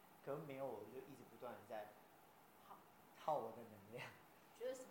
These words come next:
Speaker 2: 都很好玩，什么都可以去学习。
Speaker 1: 对，我觉得好奇心很重的那种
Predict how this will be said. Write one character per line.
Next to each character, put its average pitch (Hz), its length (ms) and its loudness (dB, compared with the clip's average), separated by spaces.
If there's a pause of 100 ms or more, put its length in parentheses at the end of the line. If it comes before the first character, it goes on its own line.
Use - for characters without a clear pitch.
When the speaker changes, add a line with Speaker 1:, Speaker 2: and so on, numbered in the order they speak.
Speaker 2:
都 254 120 2
很 220 200 -4
好 190 160 2
玩， - 160 -2
什 - 80 -10
么 - 80 -12
都 226 100 2
可 226 80 0
以 196 60 -2
去 - 140 -6
学 - 120 -8
习。 - 60 -2
Speaker 1:
对， 240 80 12
我 151 180 12
觉 247 140 8
得 262 60 8
好 202 160 12
奇 143 160 0
心 160 160 -2
很 156 100 -2 (160)
重 - 140 4
的 107 60 -2 (140)
那 107 60 -6
种 104 100 -6